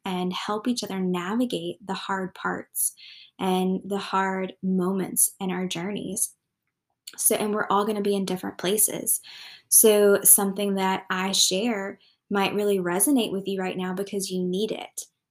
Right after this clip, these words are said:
but I might not be in that part of my story anymore. But because I shared it, it helps you. So that's my hope with the podcast. And I had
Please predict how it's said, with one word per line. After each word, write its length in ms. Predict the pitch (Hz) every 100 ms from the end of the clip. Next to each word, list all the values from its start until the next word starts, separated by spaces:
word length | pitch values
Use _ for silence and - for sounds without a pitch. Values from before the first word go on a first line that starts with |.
| -
but 180 | 208 -
I 140 | 202
might 240 | 196 190
not 220 | 190 180 180
be 80 |
in 220 | 185 190 185
that 180 | 170
part 220 | - 180 175
of 100 | -
my 100 | 170
story 480 | - - 196 202
anymore. 540 | 175 180 190 - 220 - _
But 120 | 196 190
because 260 | 185 196
I 120 | 175
shared 420 | 185 - 196 190 185
it, 160 | 175 -
it 100 | 175
helps 380 | - - -
you. 200 | 175 165 - - _ - - - _ -
So 520 | - 220 214 208 202
that's 340 | 202 220 226 -
my 100 | 202
hope 280 | - 208
with 120 | 190 -
the 100 | 185
podcast. 800 | - 190 - 185 180 190 - -
And 380 | 185 185 180 190 - _ _ _ _ _ _ - -
I 80 |
had 540 | 220 - 214 208 208